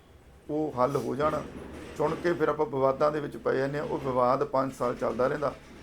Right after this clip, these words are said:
ਅਗਲਾ ਆਪਦਾ ਸਾਰਾ ਕੁਛ ਖੱਟ ਜਾਂਦਾ ਤੇ ਜਨਤਾ ਦਫ਼ਤਰਾਂ ਚ ਤੇ ਉਹਦੇ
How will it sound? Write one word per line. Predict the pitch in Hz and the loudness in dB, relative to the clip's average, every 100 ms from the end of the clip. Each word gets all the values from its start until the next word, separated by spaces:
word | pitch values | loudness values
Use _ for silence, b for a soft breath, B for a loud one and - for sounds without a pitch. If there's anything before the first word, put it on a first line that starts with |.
| - - | -18 0
ਅਗਲਾ | 151 170 | 4 6
ਆਪਦਾ | 160 151 156 | 6 6 2
ਸਾਰਾ | 135 143 175 | 2 0 0
ਕੁਛ | 160 123 | -2 -6
ਖੱਟ | 120 113 147 | -2 -2 0
ਜਾਂਦਾ | 143 143 | -2 0
ਤੇ | 139 | -4
ਜਨਤਾ | 143 131 120 - 131 127 - | -2 -2 -2 -2 -2 -2 -8
ਦਫ਼ਤਰਾਂ | 107 104 107 - 135 131 | 0 0 0 0 2 0
ਚ | 131 | -2
ਤੇ | 131 | -6
ਉਹਦੇ | 131 131 | -4 -4